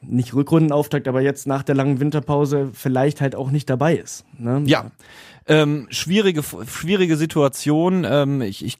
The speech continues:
Speaker 2: viele Kollegen auch hier aus der Presse, die sich mit dem M S V beschäftigen, haben auch geschrieben, man merkt, wenn Sebastian May und Marvin Bakalotz nicht dabei sind, nach dem Paderborn-Testspiel. Und jetzt hast du, äh, du hast ja bei, mit Thorsten Ziegner geredet, du warst auf der Pressekonferenz. Jetzt ist es so,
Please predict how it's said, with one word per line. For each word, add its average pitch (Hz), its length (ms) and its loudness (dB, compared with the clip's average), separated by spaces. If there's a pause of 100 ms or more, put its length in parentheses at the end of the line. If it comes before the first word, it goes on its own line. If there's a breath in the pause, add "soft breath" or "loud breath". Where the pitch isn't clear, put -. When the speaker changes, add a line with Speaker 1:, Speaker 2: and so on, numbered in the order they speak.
(160)
Speaker 2:
viele 175 240 2
Kollegen 147 480 2
auch 139 240 2
hier 143 180 2
aus 139 100 -2
der 131 120 0
Presse, 147 340 0
die 127 80 -2
sich 127 140 0
mit 131 100 2
dem 127 80 0
M 117 160 0
S 120 80 -2
V 139 160 0
beschäftigen, 131 400 -2
haben 139 80 2
auch 139 60 2
geschrieben, 135 240 -2
man 127 140 2
merkt, 143 260 2
wenn 151 100 -2
Sebastian 131 480 0
May 127 240 2
und 143 140 0
Marvin 123 200 2
Bakalotz 131 400 0
nicht - 120 -12
dabei 120 200 2
sind, 131 220 -2
nach 135 300 2
dem 143 180 0
Paderborn-Testspiel. 170 1200 -2 (760 loud breath)
Und 151 120 4
jetzt 160 140 2
hast 202 200 -4
du, 214 260 2
äh, 175 220 4
du 165 140 2
hast 185 140 0
ja 185 80 2
bei, 165 160 2
mit 156 160 -4
Thorsten 165 260 0
Ziegner 160 340 0
geredet, 156 320 0
du 147 80 0
warst 147 200 2
auf 147 80 -8
der 147 100 0
Pressekonferenz. 156 720 -2
Jetzt 147 160 -2
ist 175 120 0
es 175 160 0
so, 165 300 4